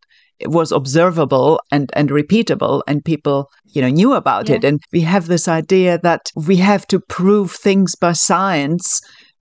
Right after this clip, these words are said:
Speaker 1: but actually what science is doing a lot of the time is that it's proving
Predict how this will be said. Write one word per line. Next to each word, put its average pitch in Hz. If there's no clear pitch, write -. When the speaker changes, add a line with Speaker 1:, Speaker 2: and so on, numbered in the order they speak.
Speaker 1:
but 170
actually 202
what 185
science 202
is 180
doing 185
a 175
lot 185
of 269
the 190
time 151
is 170
that 165
it's 180
proving 180